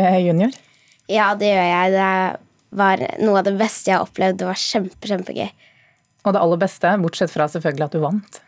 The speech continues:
Speaker 1: Hva var det?
Speaker 2: Å bli kjent med alle andre finalister og høre sangene deres og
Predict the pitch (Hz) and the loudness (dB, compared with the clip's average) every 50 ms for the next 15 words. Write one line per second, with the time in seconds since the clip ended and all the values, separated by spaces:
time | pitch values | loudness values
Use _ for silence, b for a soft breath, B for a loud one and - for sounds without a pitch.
0 | b b _ 175 165 156 160 147 147 165 - _ _ _ _ _ _ _ _ - | b b _ -4 -2 0 -2 -4 -4 -8 -12 _ _ _ _ _ _ _ _ -2
1 | - 214 214 214 220 - - 226 185 185 - - - 196 196 185 190 185 180 - | -2 0 2 0 0 0 0 0 0 0 0 -2 0 0 2 2 2 2 0 0
2 | - 196 196 190 180 185 190 - 202 185 185 185 180 180 185 - - - - - | 0 0 0 0 0 -2 -4 -4 -2 -2 0 0 -2 -4 -6 -8 -10 -12 -12 -6
3 | - 190 190 196 202 214 208 185 165 165 175 175 185 196 - - 196 180 170 175 | -4 -2 0 0 0 0 -2 -2 -2 -2 -2 -2 -4 -4 -4 -2 -2 -2 -2 -2
4 | 165 160 160 165 160 165 170 170 175 185 - - - - 180 185 | -4 -4 -4 -4 -2 -2 -2 -2 -4 -4 -6 -6 -4 -4 -4 -4